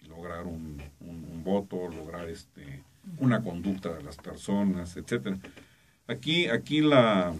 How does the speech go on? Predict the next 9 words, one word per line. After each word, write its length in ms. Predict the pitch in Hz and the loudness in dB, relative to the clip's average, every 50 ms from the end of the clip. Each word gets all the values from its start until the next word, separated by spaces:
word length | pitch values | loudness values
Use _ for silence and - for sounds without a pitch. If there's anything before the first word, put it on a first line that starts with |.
| - - | -8 -8
el 160 | - 98 98 95 | -2 0 4 6
vínculo 400 | 117 131 135 131 127 127 117 110 | 8 8 8 8 6 6 6 6
entre 300 | 101 98 95 90 92 87 | 4 2 2 2 0 0
la, 500 | 85 85 85 82 82 82 80 80 80 80 82 | 0 0 -2 -2 -2 -2 -4 -4 -6 -6 -6
la 100 | 82 87 85 | -8 -6 -6
retórica 760 | 87 82 - 104 107 113 110 101 101 - 95 90 87 82 87 | -8 -6 -2 0 0 0 0 0 -2 -2 -2 -2 -2 -4 -6
y 140 | 95 87 82 | -8 -8 -8
la 500 | 82 80 80 80 78 78 80 78 76 73 | -8 -8 -8 -8 -8 -8 -8 -8 -10 -10
hermenéutica, 800 | - 82 82 82 87 90 95 104 104 104 - 101 98 107 110 143 | -10 -8 -6 -6 -4 0 0 0 0 0 -2 -6 -4 -2 -2 -2